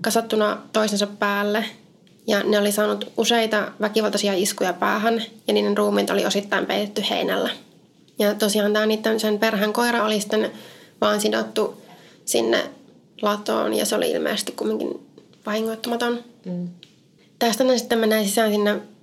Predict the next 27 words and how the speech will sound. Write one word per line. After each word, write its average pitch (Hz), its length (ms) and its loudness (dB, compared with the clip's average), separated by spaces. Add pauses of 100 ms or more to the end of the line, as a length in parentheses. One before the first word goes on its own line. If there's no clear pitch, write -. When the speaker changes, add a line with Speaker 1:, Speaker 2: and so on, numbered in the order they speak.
Speaker 1:
itse 220 200 0
taloon 233 600 0 (220)
ja 220 80 2
sieltä 220 260 2
ne 214 100 2
löytää 202 540 0
Josefin 240 640 2 (260)
kuolleena, 220 580 2 (480)
samoin 208 320 2
kuin 202 120 0
tän 208 120 2
Maria 202 340 2
kotiapulaisen. 208 920 -2 (720)
Ja 196 280 0 (420)
ne 208 180 2
oli 104 220 2
molemmat - 400 0
kuolleet - 440 -2
tai 110 280 0
saaneet 214 380 0
surmansa 208 400 -2
samalla 208 500 0
tavalla 208 300 0
kuin 226 220 0
nämä 233 200 0 (320)
muutkin 220 320 2
perheenjäsenet. 240 680 0